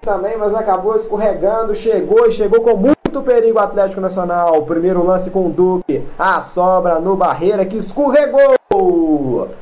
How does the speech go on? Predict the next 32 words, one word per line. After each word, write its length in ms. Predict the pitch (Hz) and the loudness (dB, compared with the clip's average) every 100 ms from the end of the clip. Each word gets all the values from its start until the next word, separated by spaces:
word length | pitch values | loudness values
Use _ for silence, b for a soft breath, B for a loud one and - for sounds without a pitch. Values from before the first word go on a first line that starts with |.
| - | -6
melhor 640 | 131 156 156 143 170 175 - | 2 4 4 4 4 2 2
chance 420 | - 170 175 175 | 0 0 0 0
na 100 | 170 | -2
partida 400 | 170 156 - 175 | 0 -2 -2 0
da 80 | 170 | 2
equipe 280 | 151 180 175 | 0 -4 -2
colombiana, 580 | 175 170 165 160 175 165 | 0 2 0 -2 -2 0
já 160 | 160 | 0
já 140 | 156 175 | 0 0
o 80 | 170 | -2
Luiz 180 | 170 | -4
fala 240 | 170 175 175 | -2 -2 -2
que 100 | 170 | -4
vem 300 | - 156 190 | -2 0 0
Argentino 440 | 190 160 180 175 | -4 -4 -4 -4
Júnior, 180 | 139 170 - _ | -2 -4 -6 _
resposta, 640 | 175 - 170 156 - 120 B B - | -8 -2 0 0 -2 -6 B B -2
pela 320 | 135 135 139 | 0 2 0
direita, 420 | 127 135 135 131 | -2 -2 -2 -2
Jonathan 400 | 139 139 131 135 | 0 0 -2 0
Gomes, 340 | 131 139 131 | 0 0 -2
levanta 360 | 123 107 135 135 | -4 -4 -4 -4
a 20 | |
cabeça, 420 | - - 139 135 | -10 -8 -8 -6
recua 380 | - 104 - 143 | -8 -10 -4 -2
a 40 | 139 | -2
posse, 340 | 139 135 - | -2 -2 -4
domina 320 | 113 127 139 | -4 -4 -4
o 20 | |
camisa 320 | 135 131 135 127 | -4 -4 -4 -4
quinze, 260 | 147 143 | -4 -6
Sandoval, 680 | - 139 139 135 143 135 - | -4 -2 0 0 -2 -2 -4